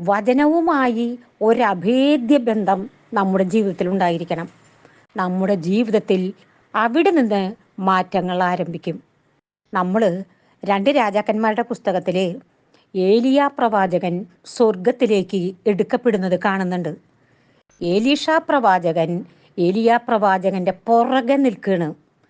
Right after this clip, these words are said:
"നീ എന്തിന് എൻ്റെ പുറകെ വരുന്നു?" എന്ന് ചോദിക്കുകയാണ്. അപ്പോൾ മിണ്ടുന്നില്ല, കൂടങ്ങനെ കൂടിയിരിക്കുകയാണ്. ഏലിയ മേലങ്കിയെടുത്ത് ചുരുട്ടി വെള്ളത്തിലടിച്ചു.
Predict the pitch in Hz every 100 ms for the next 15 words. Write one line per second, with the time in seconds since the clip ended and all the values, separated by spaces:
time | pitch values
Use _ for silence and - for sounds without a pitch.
0 | _ _ - 190 190 320 262 226 262 349
1 | 330 247 269 359 330 311 302 302 277 277
2 | 294 175 - _ - 214 214 - 226 185
3 | 175 185 170 147 147 _ _ _ _ _
4 | _ _ - 165 - 196 220 226 175 -
5 | _ _ _ _ _ - - 226 262 269
6 | 370 349 254 - 220 220 269 294 294 294
7 | 302 320 277 - 220 285 302 294 277 220
8 | 156 135 _ _ _ _ _ _ _ _
9 | _ _ _ _ _ - _ _ _ -
10 | 196 226 269 247 196 190 - _ _ -
11 | 202 214 240 262 277 311 247 220 190 202
12 | - _ - 214 196 - 254 202 - _
13 | _ 196 214 247 247 254 214 170 - 202